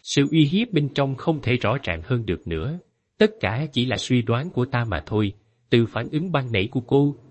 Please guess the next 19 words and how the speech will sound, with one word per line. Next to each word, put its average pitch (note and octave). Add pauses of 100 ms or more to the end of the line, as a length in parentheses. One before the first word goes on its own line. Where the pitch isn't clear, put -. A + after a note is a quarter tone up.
ta D#3
có F3+
thể A2
đoán C3+
được F#2
cô A#2
rất E3+
hận F#2+
đạo D#2+
sĩ G#2+
kia. C#3 (340)
Ta A2
cũng A2
đoán C3
được F#2+
giữa G2
ông G#2+
ta F#2 (160)
và F#2+